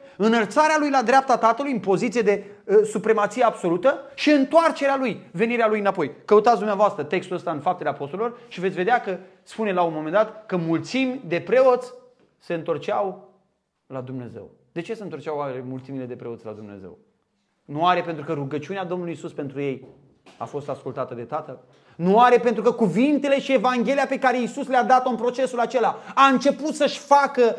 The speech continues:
lucrarea și să aducă rod? Nu oare pentru că, ă,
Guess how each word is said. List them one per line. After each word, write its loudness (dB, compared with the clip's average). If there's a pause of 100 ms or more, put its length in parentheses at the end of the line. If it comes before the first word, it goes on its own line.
(120)
lucrarea 2
și -2
să 2
aducă 2
rod? 2 (480)
Nu 4
oare 6
pentru 0
că, 2 (680)
ă, 6